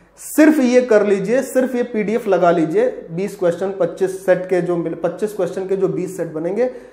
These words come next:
मैं कह रहा हूं कोई माई का लाल ये कह नहीं सकता कि इससे बाहर question आएगा। मैं guarantee दे रहा हूं कि ना concept बाहर होगा, ना question बाहर होगा,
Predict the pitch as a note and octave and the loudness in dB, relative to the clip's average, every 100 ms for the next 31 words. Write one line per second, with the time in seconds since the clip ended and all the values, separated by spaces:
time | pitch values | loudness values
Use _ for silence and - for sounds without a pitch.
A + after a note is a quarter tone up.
0 | _ _ _ _ _ D#3+ A3+ A#3 B3 A#3+ | _ _ _ _ _ 0 2 4 6 6
1 | B3+ B3+ A#3 C4 A#3 A3 A3 A3 G#3 A3 | 4 4 4 4 4 2 2 2 4 2
2 | G3+ G#3+ G#3 F3+ F#3+ A#3+ A#3 F#3 - G#3 | 0 -4 -2 -2 0 0 -2 -4 -2 -2
3 | G#3 G#3+ - G#3+ E3+ - E3 E3+ A3 G#3 | -2 -6 -4 -4 -4 2 2 4 2 2
4 | F3+ E3+ F3 D#3+ D#3 F3 A3 A#3 - E3 | 0 -2 -4 -2 -2 0 0 0 -6 0
5 | F3 F3+ G3+ G#3+ A#3+ G3+ G3 G3 G#3+ G3+ | 2 4 4 0 2 2 2 0 0 -2
6 | G3+ - E3 E3+ G#3 G3 E3+ F3 F#3 F3 | -2 -2 -2 -2 -4 -2 -2 0 0 0
7 | G3+ F#3 E3 D3 B2 D3+ B2+ - - - | -2 -2 -6 -8 -10 -16 -16 -18 -20 -20
8 | - | -20